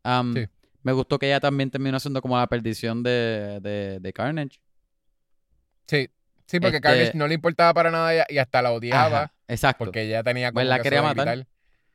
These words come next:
Speaker 2: La
Speaker 1: Ajá.
Speaker 2: quería matar, pero entonces no la estaba matando porque Cletus estaba ahí. Pero cuando él hace, yo creo que es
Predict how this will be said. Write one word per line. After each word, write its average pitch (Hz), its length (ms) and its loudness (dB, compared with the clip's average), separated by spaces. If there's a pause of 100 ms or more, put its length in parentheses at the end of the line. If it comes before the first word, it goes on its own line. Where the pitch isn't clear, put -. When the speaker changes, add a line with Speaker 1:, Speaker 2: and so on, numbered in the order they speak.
(360)
Speaker 2:
La 113 160 -4
Speaker 1:
Ajá. 110 80 -2
Speaker 2:
quería 113 260 -2
matar, 135 300 2
pero 127 160 -2
entonces 113 200 -8
no 117 100 -4
la 113 40 -4
estaba 123 220 0
matando 120 420 -2
porque 101 640 -6
Cletus 113 600 -10
estaba 110 300 -2
ahí. 120 180 -2
Pero 113 180 0
cuando 117 240 0
él 120 80 2
hace, 139 320 0
yo 135 120 -6
creo 160 120 0
que 202 80 6
es 190 80 4